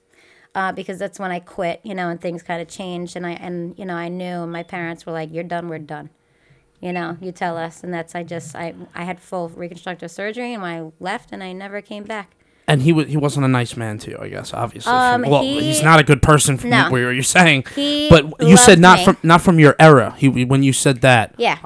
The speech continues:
Speaker 1: so he lived with me for three years because everybody left the gym because
Speaker 2: Holy
Speaker 1: he
Speaker 2: shit.
Speaker 1: was a a-hole and very mean and abusive, you know, not, uh, physically, but, uh, you know, mentally and emotionally.
Speaker 2: Mm-hmm.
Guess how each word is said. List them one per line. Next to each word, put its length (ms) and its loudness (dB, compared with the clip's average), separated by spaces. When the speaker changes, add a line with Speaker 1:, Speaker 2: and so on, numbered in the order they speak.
Speaker 1:
so 360 -4
he 120 -8
lived 220 -2
with 80 -8
me 100 -4
for 140 -14
three 300 -8
years 280 -10
because 260 -12
everybody 360 -8
left 240 -8
the 40 -16
gym 320 -10
because 160 -14
Speaker 2:
Holy 120 2
Speaker 1:
he 20 -4
Speaker 2:
shit. 260 0
Speaker 1:
was 200 -8
a 320 -8
a-hole 480 -10
and 200 -16
very 320 -12
mean 320 -14
and 120 -16
abusive, 520 -12
you 120 -14
know, 160 -8
not, 320 -8
uh, 300 -6
physically, 480 -10
but, 260 -10
uh, 60 -14
you 100 -8
know, 220 -8
mentally 440 -10
and 80 -10
emotionally. 460 -6
Speaker 2:
Mm-hmm. 220 0